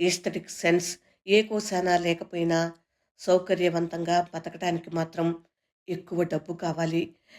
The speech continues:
జీవితం పట్ల ఆసక్తి, అనురక్తి కన్నా గొప్ప హోదా కోసం, ఆపై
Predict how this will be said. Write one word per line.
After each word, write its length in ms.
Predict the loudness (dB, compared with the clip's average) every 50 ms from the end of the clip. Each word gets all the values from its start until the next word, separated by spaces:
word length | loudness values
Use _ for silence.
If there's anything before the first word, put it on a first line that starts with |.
| _ -4
జీవితం 440 | 2 4 4 4 4 2 0 0 0
పట్ల 380 | -2 -4 -2 0 0 0 0 -2 -4 _ -2
ఆసక్తి, 840 | -2 -2 0 0 -2 -2 -2 -4 _ 0 2 2 2 2 0 -4 -6 -2
అనురక్తి 480 | 0 0 2 2 2 0 -2 -4 -12
కన్నా 500 | -8 -6 -4 -2 0 2 4 4 2 2 -2 -8 _ _ _ _ _ _ _ 2
గొప్ప 240 | 2 2 2 2 2
హోదా 380 | 2 4 4 2 4 4 4 2
కోసం, 640 | 2 0 -4 -2 0 2 2 4 2 2 0 -6 _ _ _ _ _ _ _ _ _ -8
ఆపై 480 | -8 -6 -2 2 4 4 4 2 0